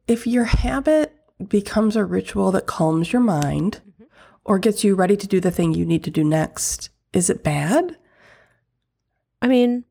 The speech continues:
Speaker 2: I usually, I usually do it during meetings, and I, it's out of view, right? Right now, Jen can see me doing it, but, like, there's a little spinny guy inside that feels kinda nice, but I usually do it out of view.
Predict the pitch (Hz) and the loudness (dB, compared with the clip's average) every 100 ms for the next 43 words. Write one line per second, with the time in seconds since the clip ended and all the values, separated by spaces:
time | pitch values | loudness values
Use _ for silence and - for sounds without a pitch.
0 | _ _ _ 208 214 226 254 294 269 247 | _ _ _ 2 4 4 4 4 4 2
1 | - _ _ _ _ _ - 214 214 226 | -2 _ _ _ _ _ 0 2 2 2
2 | 269 214 202 - 185 190 185 156 147 151 | 0 2 0 0 0 2 2 2 0 -4
3 | 170 - 185 170 160 - _ _ - - | -6 -4 0 2 2 0 _ _ -4 -2
4 | - 170 165 147 95 - - - - 180 | -2 0 2 2 0 -2 -10 -20 -10 -2
5 | 151 - - - _ - - - 156 151 | -2 -2 -12 -20 _ -18 -6 -2 0 2
6 | 151 147 151 139 147 135 131 127 123 - | 2 2 0 0 0 0 0 0 -2 -4
7 | - 160 151 - _ _ - - _ _ | 0 0 0 -6 _ _ -20 -20 _ _
8 | 202 190 196 196 226 - 170 170 175 170 | -10 -6 -2 -2 -2 -2 0 2 4 4
9 | 170 170 - 170 165 160 - _ - - | 2 0 0 0 0 -2 -8 _ -20 -8
10 | 175 - 175 165 156 151 147 - - _ | -6 -2 -2 0 0 0 -4 -10 -18 _
11 | _ - _ - 170 202 220 220 196 175 | _ -20 _ -2 2 4 2 2 2 0
12 | 165 156 - 160 | -2 -4 -8 -10